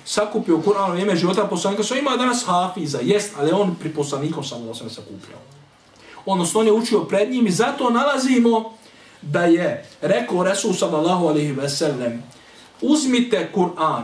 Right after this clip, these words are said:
izučavajte Kur'an od četvorice”, to je Abdullah ibn Mas'ud, Salim maula Ebu Zu-, Ebu Hudhejfe.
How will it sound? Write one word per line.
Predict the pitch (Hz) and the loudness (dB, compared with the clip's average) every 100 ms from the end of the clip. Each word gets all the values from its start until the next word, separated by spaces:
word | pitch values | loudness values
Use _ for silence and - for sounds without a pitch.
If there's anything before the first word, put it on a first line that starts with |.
| 127 | -4
izučavajte | 156 214 214 214 180 156 151 143 - | 0 0 0 0 0 -2 -2 -4 0
Kur'an | - 185 180 160 | 0 0 -2 0
od | 147 | -2
četvorice”, | 143 143 170 226 - 240 220 - - | -4 -2 0 0 -2 0 0 0 -10
to | - 170 | 0 0
je | |
Abdullah | 175 156 170 160 | 0 0 0 0
ibn | 147 139 | -2 -4
Mas'ud, | 131 131 - 147 156 170 - - - - | -2 -4 -2 0 0 -2 -8 -20 -20 -16
Salim | - - 175 180 214 233 220 196 | -8 -4 0 0 0 0 2 2
maula | 202 208 208 190 185 180 170 | 2 4 4 4 0 -2 -2
Ebu | 156 139 | 0 0
Zu-, | 147 165 180 | 0 -2 0
Ebu | 170 | 0
Hudhejfe. | - 165 160 156 139 117 | 0 0 2 2 0 -8